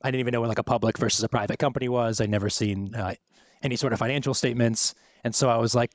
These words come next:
"Great, I'll just take all of the finance classes." And I saw this class called Financial Management of Small Firms. And I thought, "Sure, I'll learn more about finance." Um, and then I took that class. That's the Rick and Roy search class. And that's where I learned about search.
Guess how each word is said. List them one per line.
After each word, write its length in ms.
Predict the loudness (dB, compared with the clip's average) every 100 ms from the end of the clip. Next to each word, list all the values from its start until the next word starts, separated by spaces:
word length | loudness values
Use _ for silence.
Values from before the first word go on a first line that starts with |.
| 2
"Great, 220 | 4 4
I'll 120 | 2
just 240 | 0 -4
take 280 | -2 -2 -2 0
all 180 | 4 4
of 80 | 4
the 80 | 2
finance 400 | 0 0 -2 -2
classes." 540 | -2 0 0 0 0
And 120 | 0
I 80 | 0
saw 160 | 2 2
this 160 | 0
class 240 | 0 0 2
called 260 | 0 0
Financial 380 | 0 0 0 -2
Management 340 | -2 -2 0 0
of 80 |
Small 240 | 2 2 2
Firms. 600 | 2 4 4 2 -2 -4 _ _ -4
And 80 |
I 40 | -2
thought, 280 | 0 0 2
"Sure, 160 | 4
I'll 100 | 4
learn 140 | 2 2
more 120 | 4
about 180 | 4 0
finance." 580 | 0 0 -2 -4 -10 -12 _ _ _ -4
Um, 240 | 0 0
and 100 | 0
then 80 | 0
I 100 | 0
took 220 | 2 2
that 140 | 2 0
class. 300 | 2 2 2
That's 200 | -2 2
the 160 | 2
Rick 160 | 4 2
and 80 | 2
Roy 180 | 2 2
search 380 | 2 0 0
class. 400 | 0 0 0 0
And 160 | -2 -6 -2
that's 220 | -2 2
where 100 | 2
I 60 | 2
learned 320 | 2 0 0
about 340 | -2 -4 -6
search. 540 | -2 0 2 0 -4